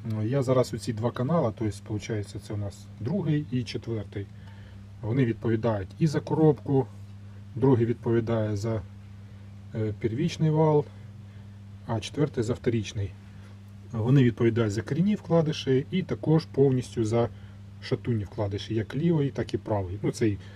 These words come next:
получається, цей відповідає за перший, другий вкладиш шатуна, цей відповідає за третій, четвертий. Ось, тому я беру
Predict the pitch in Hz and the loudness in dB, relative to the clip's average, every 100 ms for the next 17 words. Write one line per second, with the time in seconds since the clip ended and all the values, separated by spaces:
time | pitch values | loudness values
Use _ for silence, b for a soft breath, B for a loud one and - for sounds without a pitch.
0 | B - 110 123 107 113 120 104 113 107 | B -8 -4 -4 -4 2 2 2 -2 -2
1 | 107 95 110 262 - 123 - 160 156 - | -2 -4 -2 0 0 0 0 2 2 4
2 | 147 135 127 - - - 123 123 117 B | 2 4 0 -2 -8 -4 -2 0 -2 B
3 | B B - - 165 139 - 113 110 131 | B B -14 0 0 2 2 2 4 2
4 | 113 101 104 131 127 107 - 113 104 - | 2 0 -2 0 0 0 -6 -4 -4 -4
5 | 95 - - B B B B B B - | -10 -12 -16 B B B B B B -14
6 | - B B - 107 - 151 143 113 127 | -14 B B -6 -6 -2 2 2 4 4
7 | 123 | 4